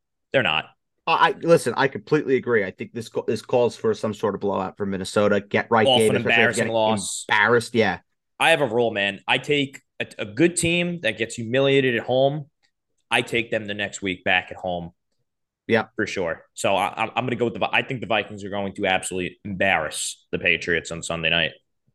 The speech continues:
Speaker 2: Give me the Pats in a close one. Give me the Pats in a close one. I'm gonna stick by it, but I do agree that the Vikings should blow out New England. But
Speaker 1: Yep.
Speaker 2: I don't know if Bill Belichick gets blown out, though.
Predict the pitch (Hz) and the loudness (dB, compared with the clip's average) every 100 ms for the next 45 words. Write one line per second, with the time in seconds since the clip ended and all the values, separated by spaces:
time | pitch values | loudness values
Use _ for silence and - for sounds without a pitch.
0 | _ 123 139 165 - 147 135 - 113 110 | _ 4 4 4 4 6 6 4 -2 2
1 | 107 101 - 87 - _ 101 120 127 135 | 2 0 -4 -14 -16 _ -4 0 2 2
2 | 143 123 120 120 110 101 - - - 123 | 0 -2 -2 0 -4 -4 -8 -8 0 4
3 | 110 107 - - _ 117 107 101 135 131 | 4 0 -4 -20 _ 0 2 4 6 6
4 | 120 120 117 98 113 110 107 101 - - | 4 0 0 -4 -2 -2 -4 -10 -8 0
5 | - 185 107 101 - _ _ _ _ - | 6 6 6 0 -14 _ _ _ _ -10
6 | 110 120 107 95 90 _ _ _ _ - | 0 2 4 2 -2 _ _ _ _ -16
7 | 92 85 - - _ _ _ _ _ _ | -12 -10 -12 -20 _ _ _ _ _ _
8 | _ - 110 95 - 98 95 - 156 170 | _ -2 0 0 -6 -12 -10 -6 -2 2
9 | 180 175 170 151 151 143 - 123 110 - | 4 4 2 6 8 6 6 2 0 -6
10 | 117 110 101 98 - 87 57 | -2 0 2 0 -6 -12 -16